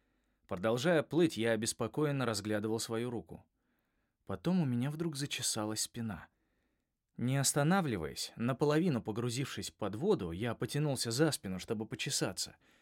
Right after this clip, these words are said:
и страшно перепугался, нащупав что-то твёрдое, чему там явно не место. «Это что, плавник? О, боже!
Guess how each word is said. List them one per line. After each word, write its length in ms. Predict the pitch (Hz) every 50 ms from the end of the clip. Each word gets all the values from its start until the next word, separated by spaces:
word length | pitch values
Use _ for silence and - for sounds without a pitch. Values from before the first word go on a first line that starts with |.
| _ _ _ _ _ _ -
и 100 | 117 113
страшно 480 | - - - 156 139 120 - 135 123
перепугался, 680 | - 131 127 127 - 143 135 139 156 143 139 - - 156
нащупав 500 | 147 135 - - - 127 - 151 - -
что-то 300 | - - 143 - 151 143
твёрдое, 520 | - 156 160 147 117 95 85 82 - - -
чему 320 | - - 135 131 127 127
там 260 | - - 139 139 151 147
явно 380 | 123 131 151 117 107 120 135
не 180 | 143 156 170 190
место. 440 | 202 202 165 - - - 92 92 - _ _ _ _ _ _ _ _ _ _ _ _ -
«Это 240 | - 135 - 160 156
что, 320 | - - - 180 - - _ _ _ _ _
плавник? 680 | - 190 175 165 151 131 156 160 190 220 - - - _ _ _ _ _ _ _ _ _ _ _ _ -
О, 120 | - -
боже! 540 | 160 175 220 294 294 262 170 139 123 -